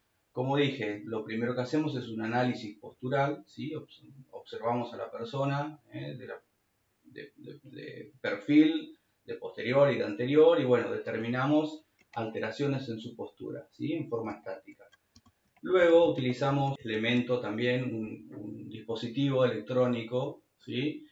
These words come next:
Que es exclusivamente quiropráctico, denominado Thermoscan. Detectar cambios de temperatura a lo largo de toda la columna.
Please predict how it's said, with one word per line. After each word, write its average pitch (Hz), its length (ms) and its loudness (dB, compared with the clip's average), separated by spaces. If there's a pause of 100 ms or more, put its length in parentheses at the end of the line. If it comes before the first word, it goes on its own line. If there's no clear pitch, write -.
(260)
Que 123 140 -2
es 123 140 -4
exclusivamente 131 720 0
quiropráctico, 123 760 -2
denominado 120 540 0
Thermoscan. 117 720 -2 (320)
Detectar 135 480 -6
cambios 143 760 0
de 113 120 -8
temperatura 113 640 -6
a - 20 -2
lo 113 120 -4
largo 123 360 -4
de 117 160 -6
toda 135 560 -4
la 110 180 -10
columna. 101 600 -8